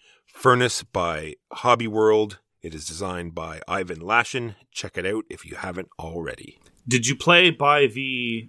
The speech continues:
Speaker 2: intro rules, the expert rules, or the Walker accidental variant expert rules?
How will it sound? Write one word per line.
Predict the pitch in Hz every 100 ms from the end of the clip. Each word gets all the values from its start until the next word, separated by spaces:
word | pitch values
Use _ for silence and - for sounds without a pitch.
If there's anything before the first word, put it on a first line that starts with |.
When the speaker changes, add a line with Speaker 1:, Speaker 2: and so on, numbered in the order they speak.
| -
Speaker 2:
intro | 160 165 190
rules, | 170 180 175 165 160 -
the | 131
expert | 156 - 156 147
rules, | 139 151 143
or | 160 143
the | 143 135
Walker | 104 139 170 185 170
accidental | - 160 175 160 151 123
variant | 139 160 113 - 131
expert | - 123 120
rules? | 120 -